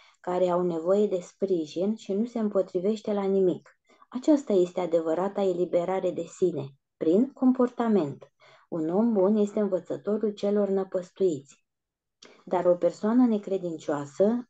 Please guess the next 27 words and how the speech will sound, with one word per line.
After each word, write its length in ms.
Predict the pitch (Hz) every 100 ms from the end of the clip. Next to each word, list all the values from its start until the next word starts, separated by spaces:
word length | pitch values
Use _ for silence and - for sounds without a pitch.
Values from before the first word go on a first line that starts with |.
| _
este 600 | 185 175 - 185 180 - _ _
o 120 | 170
lecție 540 | 151 156 190 - 202
de 100 | 180
învățat, 840 | 175 170 165 165 - 220 190 - _ _ - - -
acela 480 | 175 175 208 226 208
care 280 | 196 185
nu 220 | 185 226 262
apreciază 720 | 233 202 196 208 240 240 202
valoarea 460 | 175 165 180 202
învățătorului 840 | 196 180 156 185 - 175 185 202 175
divin 560 | 160 143 135 160 196 _ - _
și 160 | - 208
respinge 560 | 190 180 - 220 254 233
valoroasele 800 | 190 180 175 202 208 196 180 165
lui, 400 | 170 196 175 - _ _ _ _ _ _
deși 380 | 175 160 - 160
pare 300 | - 220 208
inteligent, 880 | 160 156 160 147 - 139 143 202 - _ _ - _
este 300 | - 247 254
de 160 | 202 165
fapt 580 | 143 180 220 - - -
într-o 420 | - 190 180 170 143
mare 320 | 170 190 170
necunoaștere 840 | 160 143 - 143 160 175 175 160
și 200 | 147 151
confuzie. 840 | - 143 139 - 139 131 135 127